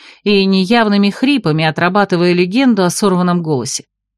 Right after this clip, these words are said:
Для соответствия легенде же еще Песцовым на горло была намотана найденная в одном из чемоданов мисс Мэннинг цветная шерстяная шаль,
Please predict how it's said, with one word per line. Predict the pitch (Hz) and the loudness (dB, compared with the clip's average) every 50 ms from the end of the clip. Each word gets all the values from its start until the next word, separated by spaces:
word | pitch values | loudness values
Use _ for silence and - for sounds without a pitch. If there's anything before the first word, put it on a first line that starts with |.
| _ _ _ _ _ _ _ _ _ _ - 214 | _ _ _ _ _ _ _ _ _ _ -8 -4
Для | 208 208 208 220 226 240 240 233 226 | -4 -2 0 2 2 2 4 2 0
соответствия | 220 - 233 240 240 240 240 240 214 196 - - - 180 185 185 | 0 2 2 2 2 2 2 0 0 0 0 -2 0 2 2 4
легенде | 190 190 196 190 208 262 339 359 339 277 185 165 151 | 4 2 2 0 0 -2 0 2 2 2 2 2 0
же | 139 143 147 | -2 -2 -2
еще | 139 143 151 151 170 208 208 - - 349 349 | -2 0 0 0 -2 -2 -2 -2 0 0 0
Песцовым | - - 247 - - - - 311 320 302 294 269 | 0 0 -2 -2 -2 -2 -2 0 2 4 4 4
на | 233 220 208 | 4 4 2
горло | 202 262 311 302 294 277 | 0 0 0 0 0 0
была | 254 214 220 220 240 254 | 0 2 2 2 4 4
намотана | 247 233 233 240 277 285 - 269 254 247 240 226 | 4 4 4 4 4 2 2 2 2 2 2 2
найденная | 202 185 185 202 233 262 254 233 247 233 233 226 214 | 2 2 2 2 2 2 2 2 2 2 2 2 2
в | 190 | 2
одном | 185 185 190 202 208 196 | 0 0 0 0 0 -2
из | 190 | -2
чемоданов | - - - 196 190 196 196 202 185 175 170 170 - - | -2 -2 0 2 2 2 2 2 0 0 -2 -4 -2 -2
мисс | 180 180 175 - - | -2 -2 -2 -2 0
Мэннинг | 220 254 330 339 302 254 214 - | 0 0 2 2 0 -2 -2 -4
цветная | - - 196 196 196 - 214 233 262 269 247 | -4 -2 0 0 0 0 0 0 2 2 0
шерстяная | 233 - 220 202 - - 220 220 233 233 233 233 | 0 -2 -4 -4 -2 -2 0 2 2 2 2 0
шаль, | 233 - - 170 143 123 - | 0 -2 -2 -2 -2 -4 -4